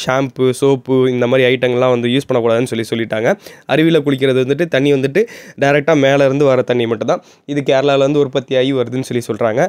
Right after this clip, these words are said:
பிளஸ் வந்துட்டு பல மலைகளை வந்து கடந்து வர்றதுனால அங்க இருக்க மூலிகை செடியெல்லாம் பட்டுட்டு இந்த தண்ணி வர்றதுனால குற்றால அருவியில வந்து நம்ம குளிக்கும்போது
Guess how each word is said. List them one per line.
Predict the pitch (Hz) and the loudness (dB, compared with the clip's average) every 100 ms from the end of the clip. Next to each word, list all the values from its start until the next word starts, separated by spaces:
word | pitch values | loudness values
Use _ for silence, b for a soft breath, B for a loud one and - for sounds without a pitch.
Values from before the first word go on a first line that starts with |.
| B B - | B B -4
பிளஸ் | 151 | -2
வந்துட்டு | 143 139 156 160 - | -2 -4 -2 -4 -2
பல | 123 131 143 | 0 2 2
மலைகளை | 131 131 151 156 143 | 0 0 2 2 0
வந்து | 123 135 | -2 -4
கடந்து | 113 120 131 | -4 -4 -2
வர்றதுனால | 117 110 107 113 | -2 -2 -4 -4
அங்க | 147 127 117 | -2 -2 -2
இருக்க | 120 127 156 | -4 -2 -2
மூலிகை | 139 160 156 | 0 0 -2
செடியெல்லாம் | - 127 117 127 127 | -2 -2 -2 -2 -2
பட்டுட்டு | 120 117 143 | -4 -4 -4
இந்த | 135 113 | -4 -2
தண்ணி | 113 123 | -2 -2
வர்றதுனால | 113 110 110 107 131 202 B B B | -2 -2 -4 -2 -4 -4 B B B
குற்றால | 151 160 175 147 131 | -4 0 2 2 2
அருவியில | 123 123 | 0 0
வந்து | 120 160 | 0 0
நம்ம | 135 117 | -2 0
குளிக்கும்போது | 135 143 135 117 131 | 0 0 -2 0 0